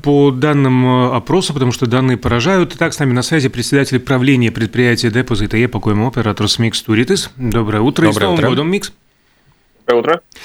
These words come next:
Speaker 1: Да, итак, э, что известно на данный момент?
Speaker 2: Какие
Speaker 1: Э,
Speaker 2: изменения у вас?
Speaker 1: в среднем, э, в течение прошлого года каждый латвиец сдал в среднем сто двадцать единиц упаковки,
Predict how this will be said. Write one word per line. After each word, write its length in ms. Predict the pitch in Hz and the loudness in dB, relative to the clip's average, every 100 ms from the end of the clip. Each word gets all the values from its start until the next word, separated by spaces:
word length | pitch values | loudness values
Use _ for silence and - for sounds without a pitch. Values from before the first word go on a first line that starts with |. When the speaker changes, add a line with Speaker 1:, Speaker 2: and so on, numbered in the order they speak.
| - - | -18 -4
Speaker 1:
Да, 240 | 127 135 | 2 2
итак, 440 | 170 170 202 - 165 | 2 2 0 0 0
э, 180 | 175 165 | 0 0
что 320 | - 185 196 | 0 0 0
известно 500 | 135 165 156 - 151 | 0 0 0 0 0
на 260 | 139 131 | 2 0
данный 500 | 117 107 131 131 123 | 0 -2 -2 0 0
момент? 640 | 120 117 117 110 110 95 90 | 0 2 2 2 0 0 -2
Speaker 2:
Какие 280 | 107 117 | 0 0
Speaker 1:
Э, 40 | 107 | 2
Speaker 2:
изменения 580 | 107 107 107 90 78 76 | 0 0 0 0 -2 -4
у 40 | |
вас? 100 | 78 | -6
Speaker 1:
в 20 | |
среднем, 720 | - 135 135 214 165 190 190 - | -4 0 2 2 2 0 2 0
э, 680 | - 135 131 131 131 131 | 0 2 2 2 2 0
в 200 | 127 117 | -2 -6
течение 380 | - - 170 165 | -2 0 0 0
прошлого 420 | 127 139 - 113 | -2 -4 -2 -2
года 420 | 104 101 107 120 120 | 0 0 0 0 -2
каждый 380 | 156 180 160 | -2 0 0
латвиец 600 | 147 143 131 151 156 139 - | 2 0 -2 0 0 0 -2
сдал 540 | 113 98 123 151 165 | -2 -2 0 0 0
в 40 | |
среднем 680 | - 117 147 135 135 139 131 - _ | -2 0 0 0 0 0 -2 -6 _
сто 380 | - - 156 170 | -10 -4 0 0
двадцать 560 | 113 113 139 - 123 | 0 -2 -2 -2 -2
единиц 560 | 117 104 107 139 135 - | 0 0 2 2 0 -2
упаковки, 1000 | 135 - 123 - 147 - - 120 104 | -4 -2 -6 -2 -2 -2 0 0 0